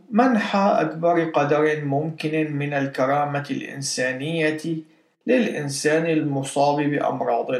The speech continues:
مستعصية. ويمكن القول أن بعض جوانب المنهج الذي تتبعه حركة الصحة الشاملة على توافق مع المسيحية التقليدية.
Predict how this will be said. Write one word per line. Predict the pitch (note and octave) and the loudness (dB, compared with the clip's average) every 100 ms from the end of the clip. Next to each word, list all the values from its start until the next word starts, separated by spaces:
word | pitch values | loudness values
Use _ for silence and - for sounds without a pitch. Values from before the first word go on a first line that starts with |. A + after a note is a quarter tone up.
| B2+ | -4
مستعصية. | C#3 - - B2 A#2 - B2+ B2+ - - _ _ _ - | -10 -4 2 2 2 -4 -2 -2 -4 -14 _ _ _ 2
ويمكن | E3 A3 D4 C4+ C#4 | 4 6 4 4 6
القول | B3+ G3+ - D#3 F3+ G3+ D#3+ | 6 4 4 4 6 4 4
أن | D#3 D3+ | 2 0
بعض | C#3+ D#3+ D#3 D3 C#3+ | 2 4 4 4 0
جوانب | C#3+ C3+ C#3 C#3+ C#3+ C#3 | 0 0 0 0 -2 0
المنهج | C3 C3+ C#3+ C#3+ C#3 C#3 | 0 0 -2 -2 -2 0
الذي | C#3 C3+ C3 C#3 C#3 | 0 0 0 0 -2
تتبعه | - F3+ - C3+ D3 G3 F#3 F#3+ G3 - - _ | -2 -10 -4 -2 0 0 0 0 -2 -6 -14 _
حركة | - F3 G3+ C4 B3 D3+ | -4 2 4 4 4 0
الصحة | C#3 - - - B2+ B2 | -4 -2 -4 -2 -4 -4
الشاملة | B2+ - D3+ E3 E3+ E3+ E3 D#3+ - - _ - | -6 -2 0 0 0 2 2 2 -6 -16 _ 0
على | B3+ D4+ B3+ | 2 4 4
توافق | F3+ D3+ D3 D#3+ D#3+ - F3+ | 4 4 6 4 2 -2 -2
مع | E3+ D#3 B2 | 0 0 2
المسيحية | B2+ B2+ C3 - A#2+ - C3 B2+ C3 | 0 -2 -6 -6 -8 -6 -4 -4 -4
التقليدية. | B2+ - A2+ A2 D#3 F3+ E3 C3 A#2+ B2 | -8 -4 -4 -2 0 0 0 0 0 -2